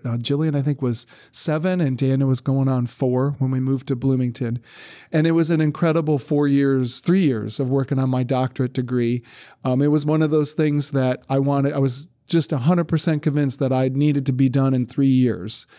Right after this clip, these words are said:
Um, lots of folks with their doctorates are A B D, and they're gonna continue their,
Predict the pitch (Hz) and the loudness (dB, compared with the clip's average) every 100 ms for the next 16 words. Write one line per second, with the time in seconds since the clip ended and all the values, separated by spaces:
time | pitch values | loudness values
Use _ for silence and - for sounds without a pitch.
0 | - - - 117 117 139 131 135 151 117 | -20 -20 -8 -4 -4 -2 -2 0 -2 0
1 | 135 131 - 127 131 123 123 120 - 120 | -2 -2 -2 -2 -2 -2 -2 -2 -4 -6
2 | 117 120 117 120 123 123 127 135 135 135 | -4 -4 -2 -2 0 0 2 2 2 0
3 | - - - - 131 127 123 123 - 135 | -6 -20 -16 -8 -4 -2 -2 -4 -4 -2
4 | 123 - 135 - 151 147 139 | -2 -2 -2 0 2 2 2